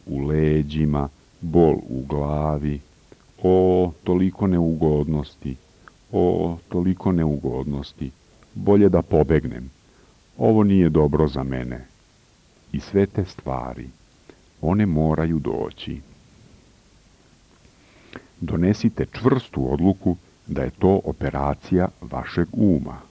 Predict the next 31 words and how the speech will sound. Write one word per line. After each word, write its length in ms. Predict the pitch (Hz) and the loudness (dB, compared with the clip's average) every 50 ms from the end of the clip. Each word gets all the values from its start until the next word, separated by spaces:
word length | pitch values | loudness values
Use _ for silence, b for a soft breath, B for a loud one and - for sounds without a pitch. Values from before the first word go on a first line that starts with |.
| _ _ _ _ _ _ _ _ _ _ _ _ _ _ _ _ _ _ _ _ _ _ _ _ _ _ _ | _ _ _ _ _ _ _ _ _ _ _ _ _ _ _ _ _ _ _ _ _ _ _ _ _ _ _
Kad 160 | - 78 69 - - - | -6 -6 -6 -6 -4 -2
imate 460 | 82 82 82 82 80 - - 73 - - _ - - | 0 0 2 2 0 0 -2 -6 -6 -6 _ -4 -2
fizičku 480 | 107 120 139 147 123 - - - - | -2 2 2 2 0 0 -2 -4 -2
operaciju, 680 | 65 - - 76 65 65 64 67 69 - - - 69 67 65 b b b b b b _ - | -2 -2 -4 -4 -4 -4 -4 -6 -8 -10 -10 -8 -8 -8 -10 b b b b b b _ -8
nju 180 | 69 67 69 | -6 -4 -4
vrši 360 | 67 71 80 76 - - - - | -4 -2 -4 -4 -4 -6 -8 -10
hirurg, 640 | - - - 123 120 113 85 62 62 64 - - | -6 0 2 4 4 4 4 2 0 -6 -8 -4
neko 280 | 78 78 85 - - 95 | -2 -2 -2 -2 -4 -6
s 100 | - - | -6 -8
polja, 420 | - - 110 101 85 - - - - _ _ _ _ _ _ - | -4 0 0 0 0 -2 -4 -10 -14 _ _ _ _ _ _ -6
neko 340 | - 78 82 85 - 95 | -2 -2 -2 0 0 0
drugi, 420 | 90 98 104 104 90 - - 73 - - _ _ _ _ _ _ b b b b b b b b b b | 2 4 4 4 4 2 -2 -10 -16 -18 _ _ _ _ _ _ b b b b b b b b b b
a 100 | - 73 | -6 -4
vi 200 | 71 73 82 80 | -2 0 0 0
ste 200 | - - - 90 | -2 -2 -4 -4
u 140 | 71 71 67 | -4 -2 -4
anesteziji 880 | 69 69 67 65 - - - - 71 73 78 82 80 90 95 101 101 - - _ _ _ - | -4 -4 -6 -8 -8 -8 -6 -4 0 0 0 0 -2 -2 -2 -2 -2 -4 -8 _ _ _ -8
i 100 | 64 64 | -6 -4
ne 220 | 67 73 73 76 | -2 -2 -2 -2
znate 320 | 78 85 87 87 - - - | 0 -2 -2 -2 -4 -6 -10
šta 180 | - - - 90 | -8 -8 -8 -6
se 140 | - 101 87 | -4 -4 -4
dešava. 600 | 73 71 69 - - - 73 69 67 69 - - - _ _ _ _ B B B B B B B B B B B B | -4 -4 -6 -8 -10 -10 -10 -10 -10 -12 -16 -20 -20 _ _ _ _ B B B B B B B B B B B B
Ali 240 | - 73 73 76 69 | -6 -4 -2 -2 0
ovde 320 | 73 85 92 101 107 104 | 0 2 2 4 4 2
treba 300 | 95 - 98 110 107 95 | 2 4 2 2 2 2
sami 480 | 92 - - - 87 92 107 139 147 131 | -2 -4 -6 -4 0 2 2 2 2 2
da 100 | 113 82 | 0 0
izvršite 600 | 80 73 80 85 80 69 - - 73 - - 82 | 0 0 0 -2 -4 -4 -6 -8 -10 -8 -8 -10
svoju 380 | - - - 82 76 71 69 65 | -10 -8 -6 -4 -2 -2 -2 -4
operaciju. 720 | 64 - 73 67 67 65 64 62 - - - - - | -4 -6 -6 -6 -6 -6 -6 -8 -10 -12 -14 -12 -14